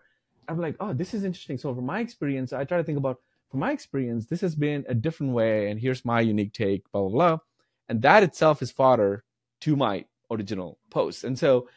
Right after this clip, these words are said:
back to what you're saying. And so a lot of the times, you know, when I'm helping founders with content, like, uh, I advise, and they're like, "K P, like, they're mostly lurkers." And they're like, "How are you coming up with," they seem to think that there's some magical, you know, way in which I,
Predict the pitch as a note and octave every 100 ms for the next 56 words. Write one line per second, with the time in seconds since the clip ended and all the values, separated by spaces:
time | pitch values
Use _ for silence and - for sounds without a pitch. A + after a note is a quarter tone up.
0 | _ _ - C#3 D3 C3+ C3+ F#3+ D#3+ C3+
1 | C#3+ B2 - B2 B2+ D#3+ E3+ E3+ D3+ -
2 | _ B2 A#2 A#2 A#2+ A#2+ - _ B2+ B2
3 | A#2 A2+ G#2 G#2+ F#2 A2+ G#2 G#2+ G2 _
4 | _ D2 C#2 - G2 F2 G2+ G2 G2+ G2+
5 | G2+ G2+ G#2+ G2 _ _ _ _ _ -
6 | C3+ F#3 D#3+ B2+ - _ A#2 B2 A2 -
7 | B2+ A#3+ - F3+ C3 C#3 - F#2 - _
8 | _ - B2 A#2+ B2+ B2+ A#2+ C#3+ E3 G3
9 | G3+ - E3+ D#3+ C#3+ C3+ - - A2 G#2
10 | - _ _ - F#3 - B3 B3 - G3
11 | F3+ D#3+ C#3+ - C3+ B2 D3+ D#3+ E3+ F3
12 | E3 D3+ F#2 C2 - B2+ A#2 A2+ C3+ C#3
13 | B2 B2+ - A#2